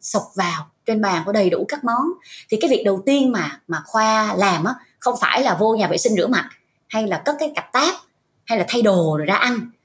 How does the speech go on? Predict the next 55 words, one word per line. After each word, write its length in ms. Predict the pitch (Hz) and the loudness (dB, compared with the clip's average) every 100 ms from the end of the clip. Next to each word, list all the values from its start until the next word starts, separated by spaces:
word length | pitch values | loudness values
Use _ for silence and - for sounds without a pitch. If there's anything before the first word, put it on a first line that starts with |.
| _ _ - | _ _ -4
Mà 120 | 180 | -2
cái 60 | 247 | 0
việc 160 | 226 196 | 0 0
đầu 180 | 170 170 | -2 2
tiên 240 | 247 233 | 2 2
của 60 | 247 | 2
bạn 220 | - - | 0 0
là 100 | 202 | 0
để 160 | 175 202 | 0 2
nguyên 400 | 294 330 330 320 | 2 4 4 2
cái 80 | - | -2
trạng 240 | - 175 | -2 -2
thái 300 | 220 247 302 | -2 0 0
là 140 | 285 - | -2 -2
có 260 | 220 269 311 | 0 0 0
cặp 240 | 190 - | -6 -4
táp, 260 | 233 262 311 - | -2 0 0 -2
có 100 | 247 | 0
ba 140 | 226 | 2
lô, 420 | 214 214 214 214 - - - - | 2 2 2 -2 -6 -20 -20 -4
ờ, 180 | - - | -2 0
áo 200 | 233 - | -2 0
khoác 180 | 294 320 | 0 0
vẫn 180 | - 247 | -4 -2
còn 380 | 190 156 147 151 | -2 -2 -4 -4
dính 160 | 226 285 | -4 -4
một 80 | - | -4
ít 180 | 294 | -2
mưa 320 | 240 240 233 220 | 0 2 2 -2
và 140 | 151 - - - _ _ | -4 -8 -20 -20 _ _
mở 200 | 180 202 302 | 0 2 4
cái 100 | 214 | 2
điện 80 | 214 | 2
thoại 220 | 220 - | 0 2
ra, 360 | 226 233 - - _ _ _ _ _ | 2 2 0 -8 _ _ _ _ _
chụp, 120 | - - | -4 -2
chụp, 80 | - | -2
chụp, 80 | 208 | 0
chụp, 100 | 226 | 0
chụp, 100 | 208 - | -2 -2
chụp. 100 | 208 - _ _ - | -4 -6 _ _ -2
Khi 80 | |
đó, 340 | 220 226 320 359 - - | 0 2 0 -4 -12 -6
xong 180 | 220 | -4
rồi 80 | 196 160 | -2 2
gửi 180 | 180 339 | 4 4
liền 200 | 254 190 | 4 2
cho 100 | 220 | 0
mẹ, 360 | 156 151 190 - - | 0 -2 -6 -8 -2
nói 220 | 233 349 | 0 2
là 180 | 214 - _ _ - | -2 -6 _ _ -4
"Mẹ 120 | 175 | 0
ơi, 380 | 208 285 339 208 - - | 2 4 4 0 -6 -2
Trinh 180 | 285 | 2
nấu 120 | 294 | 4